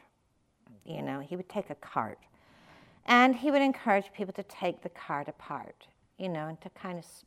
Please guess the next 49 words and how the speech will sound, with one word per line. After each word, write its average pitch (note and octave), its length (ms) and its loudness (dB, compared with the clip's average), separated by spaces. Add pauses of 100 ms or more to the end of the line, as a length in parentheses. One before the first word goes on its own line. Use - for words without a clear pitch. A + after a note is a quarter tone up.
(260)
spray E3+ 440 -2
it, F3 160 -6
splay D#3+ 400 -6
it D#3 80 -4
out D3+ 280 -2
in D3 60 -8
the E3+ 80 -4
ground, C#3+ 640 -8
you E3 60 -8
know. D#3 200 -4 (300)
And G#3 140 -2
he F#3 40 2
would F3 140 -4
say, F3+ 220 -4
"Is D#3+ 180 -6
the E3+ 100 -2
wheel E3 320 -2
the G#3+ 120 -10
cart?" E4+ 460 -8 (460)
And - 80 -14
they'd - 160 -14
say, B2+ 200 -6
"No, A#2 320 -6
the B2+ 80 -8
wheel C3 260 -6
is G#2 160 -14
not - 220 -14
the - 80 -18
cart." - 340 -6
And - 100 -8
they, D#3+ 120 -2 (300)
he'd F#3 120 2
say, D3 200 -2
"Is C#3 120 -8
the B2+ 80 -10
shaft - 500 0
the F4 60 -4
cart?" G#4 340 -2 (360)
And E3 100 -2
he'd B2+ 80 -8
say, D3+ 160 -8
"No, A#2+ 440 -8
no, B2 220 -10
the B2+ 100 -12
shaft - 380 -6
is B2 140 -10
not A2+ 220 -16
the - 60 -16
cart." - 240 -14